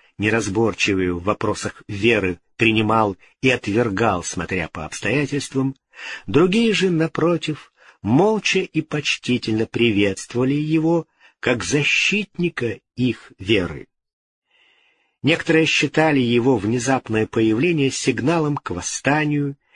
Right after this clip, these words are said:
и мести за кровавую ночь святого Варфоломея и были готовы отозваться на его призыв —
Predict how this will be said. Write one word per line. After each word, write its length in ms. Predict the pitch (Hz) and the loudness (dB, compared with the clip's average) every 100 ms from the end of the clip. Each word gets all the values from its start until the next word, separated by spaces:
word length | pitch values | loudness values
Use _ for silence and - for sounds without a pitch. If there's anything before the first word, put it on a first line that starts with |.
| _ _ | _ _
и 140 | 139 | 2
мести 680 | 139 131 185 170 - - 165 | 4 4 4 0 -6 -4 -2
за 160 | 151 117 | 0 -2
кровавую 760 | - 117 135 165 143 143 143 120 | -2 0 0 0 0 2 2 2
ночь 480 | 95 127 147 - | 2 0 0 -6
святого 760 | - - 95 - 147 147 143 110 | -8 -4 -4 0 2 2 0 -2
Варфоломея 960 | 113 123 - 123 127 110 98 90 78 - _ - - | -4 -4 -2 -2 0 0 2 0 -4 -10 _ -20 -4
и 100 | 139 | 0
были 200 | 131 151 | 4 4
готовы 460 | 143 147 180 180 170 | 4 2 4 4 2
отозваться 960 | - 147 170 165 120 117 143 135 - 127 | 0 -2 0 0 0 0 0 0 -2 0
на 80 | 120 | 2
его 260 | 117 117 | 2 2
призыв — 640 | - 120 113 131 175 156 | 0 0 2 2 2 0